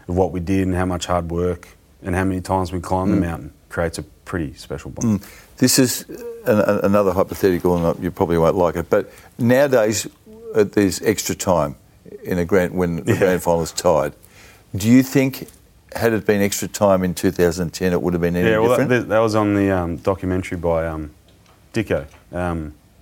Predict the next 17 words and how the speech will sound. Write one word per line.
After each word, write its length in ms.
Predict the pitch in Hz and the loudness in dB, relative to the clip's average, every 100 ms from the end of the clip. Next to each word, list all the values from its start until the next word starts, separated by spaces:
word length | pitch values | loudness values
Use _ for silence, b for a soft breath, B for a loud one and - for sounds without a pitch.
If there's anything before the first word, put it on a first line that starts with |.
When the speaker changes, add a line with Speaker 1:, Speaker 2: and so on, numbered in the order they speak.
| - | -2
Speaker 1:
yeah, 180 | 107 82 - - | -2 -4 -12 -4
I've 140 | 90 | -4
got 140 | 90 87 | -4 -4
no 300 | 98 95 92 | -4 -2 -2
doubt 240 | 90 87 | -2 -4
in 60 | 85 | -4
my 120 | 85 | -6
mind. 380 | 82 80 90 127 _ B B B B | -6 -6 -8 -10 _ B B B B
There's 120 | 92 | -6
a 40 | |
few 220 | 92 110 95 | -2 0 0
Collingwood, 480 | 98 95 92 85 85 | 0 0 0 -2 -2
uh, 140 | 85 | -2
players, 420 | 80 95 90 90 | 0 2 2 2
and 100 | 92 | -4
I 40 | 87 | -4
think, 240 | 101 - | -6 -8